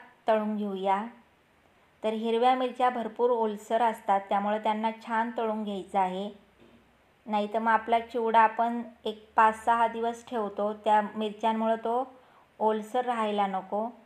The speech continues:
त्यामुळे मिरच्यामध्ये बिलकुल मॉइश्चर नको. तर बऱ्याच जणांना चिवड्यातल्या मिरच्या खूप आवडतात खायला, कुणाला लाल मिरच्या आवडतात, कुणाला हिरव्या,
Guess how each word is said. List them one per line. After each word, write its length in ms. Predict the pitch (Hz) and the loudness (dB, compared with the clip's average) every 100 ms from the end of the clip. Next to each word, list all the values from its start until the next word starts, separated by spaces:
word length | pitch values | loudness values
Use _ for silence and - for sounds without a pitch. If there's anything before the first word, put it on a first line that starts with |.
| _ | _
त्यामुळे 300 | - 208 220 | -2 -2 -2
मिरच्यामध्ये 600 | 220 214 208 220 220 220 | -2 -4 -2 -2 -2 -4
बिलकुल 440 | 214 220 214 247 240 | -4 -6 -4 -4 -2
मॉइश्चर 540 | 233 208 202 - 208 | -2 -4 -4 -6 -6
नको. 380 | 202 190 202 220 269 - _ _ _ _ _ _ _ _ _ _ _ _ _ - | -4 -6 -6 -8 -10 -20 _ _ _ _ _ _ _ _ _ _ _ _ _ -4
तर 160 | 214 | -2
बऱ्याच 400 | 220 226 240 254 | 2 4 6 4
जणांना 380 | 262 247 233 233 | 4 2 0 -2
चिवड्यातल्या 580 | 233 240 220 214 214 226 | -2 -2 0 0 0 -2
मिरच्या 320 | 226 220 240 233 | -2 -4 -6 -6
खूप 220 | - 277 | -6 4
आवडतात 460 | 269 214 208 208 208 208 | 6 6 2 0 -2 -2
खायला, 460 | - 202 190 196 220 214 _ _ - | -4 -4 0 0 0 -6 _ _ -6
कुणाला 360 | 220 220 226 | 0 4 4
लाल 300 | 226 214 220 | 6 6 4
मिरच्या 340 | 220 226 - 226 | 0 -6 0 2
आवडतात, 480 | 208 196 196 196 190 - | 4 0 0 -2 -2 -4
कुणाला 360 | 208 214 214 | -2 0 0
हिरव्या, 540 | 220 208 214 196 190 | -2 -4 -6 -2 0